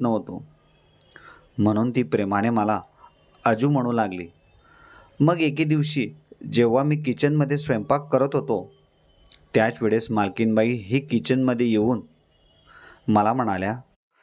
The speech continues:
"आजू, स्वयंपाक करतोस आहे तू, पण तू आल्यामुळे माझी सर्व कामं बंद झाली. मला कोणतीही गोष्ट तू करू देत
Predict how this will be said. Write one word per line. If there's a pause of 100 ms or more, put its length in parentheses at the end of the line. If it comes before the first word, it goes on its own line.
(360)
"आजू, (480)
स्वयंपाक
करतोस
आहे
तू, (720)
पण
तू
आल्यामुळे (260)
माझी
सर्व
कामं
बंद
झाली. (800)
मला
कोणतीही
गोष्ट
तू
करू
देत